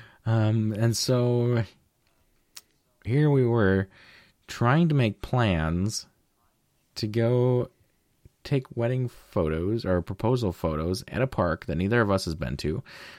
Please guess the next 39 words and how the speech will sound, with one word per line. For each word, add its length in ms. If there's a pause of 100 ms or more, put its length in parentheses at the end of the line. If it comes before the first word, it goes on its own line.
(100)
We 100
had 100
no 260
idea 260
what 120
the 80
layout 340
looked 200
like. 180
So 120
I 80
spent 280
some 140
time 240
studying 400
Google 260
Maps. 480 (1800)
Like, 320
"Okay, 440
well, 560
uh, 200
this 200
is 100
where 120
he 100
wants 260
to 60
do 180
it, 100
<laughs> 20
so 240
I 80
guess 240
we'll 240
have 100
to 80
make 240
this 200
work." 460